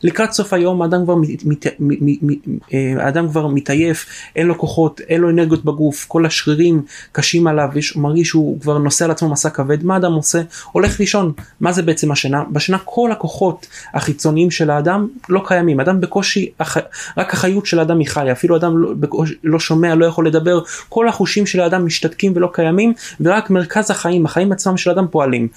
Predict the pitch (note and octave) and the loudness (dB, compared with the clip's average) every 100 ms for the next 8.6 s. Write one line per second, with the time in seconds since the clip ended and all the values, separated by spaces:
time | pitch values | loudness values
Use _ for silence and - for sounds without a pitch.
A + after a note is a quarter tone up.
0 | - - D3+ F3+ D#3+ F#3 F3+ E3 E3+ E3 | -14 -6 -2 -2 -2 -2 0 2 2 0
1 | D#3+ D#3 E3+ D#3+ C#3+ F3 E3+ - G3 A#3+ | 0 0 0 0 -2 -2 -2 0 0 0
2 | G3 F#3 G3 G3 F#3 G3+ F#3+ F#3+ G3+ A#3+ | -2 0 2 0 0 0 0 0 0 0
3 | - - - - - A3 G#3+ G3 A3 G#3 | -4 -12 -20 -18 -2 0 2 0 -2 -2
4 | G3 G3+ F#3+ F3+ G#3 G#3+ F#3 F#3+ G3+ - | 0 2 2 2 0 2 2 2 0 0
5 | G#3+ D3 - D#3 F3 F#3+ G3 F#3 C#3 D3+ | -2 -2 -4 0 0 2 0 2 0 -2
6 | F3 F3+ F3 E3 F3 - - - - D3+ | -2 0 0 0 0 -4 -10 -18 -4 -2
7 | C#3+ D#3+ E3+ D3+ D3+ D3 E3 F3 - D#3 | 0 2 0 0 2 4 4 2 -2 -4
8 | D#3 C#3+ D3+ D3 D3 | 0 0 0 -2 0